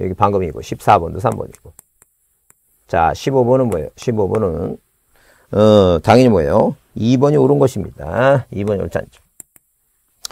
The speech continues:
왜? 거기 동그라미 삼 번에 등기관이 소유권에 관한 권리 관한 처분 제한 등기를 할 때는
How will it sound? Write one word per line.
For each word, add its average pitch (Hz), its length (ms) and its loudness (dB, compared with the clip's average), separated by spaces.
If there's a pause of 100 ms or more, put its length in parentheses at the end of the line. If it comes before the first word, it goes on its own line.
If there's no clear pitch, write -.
(160)
왜? 135 420 8
거기 151 220 2
동그라미 160 420 6
삼 151 200 6
번에 175 340 6 (680)
등기관이 156 1040 8
소유권에 147 840 6
관한 143 40 2
권리 104 340 4
관한 120 320 6
처분 139 380 4
제한 117 200 6
등기를 98 260 2
할 123 100 4
때는 123 720 4